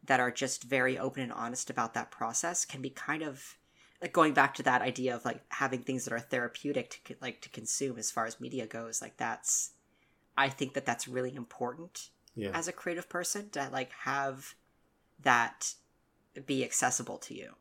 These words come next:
Speaker 2: I think YouTube is, like, such a great source of, like, just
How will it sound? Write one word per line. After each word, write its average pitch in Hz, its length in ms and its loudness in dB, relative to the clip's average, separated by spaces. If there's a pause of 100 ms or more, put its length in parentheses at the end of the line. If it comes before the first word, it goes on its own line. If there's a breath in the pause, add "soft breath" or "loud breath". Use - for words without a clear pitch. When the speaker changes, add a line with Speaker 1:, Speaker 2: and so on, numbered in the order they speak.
(140)
Speaker 2:
I 160 120 8
think - 280 8
YouTube 127 420 4
is, 107 160 4
like, 92 280 0 (400 soft breath)
such 208 400 4
a 165 80 12
great 107 720 2 (400)
source 107 580 4
of, 101 200 2
like, 98 420 -2 (680)
just - 340 6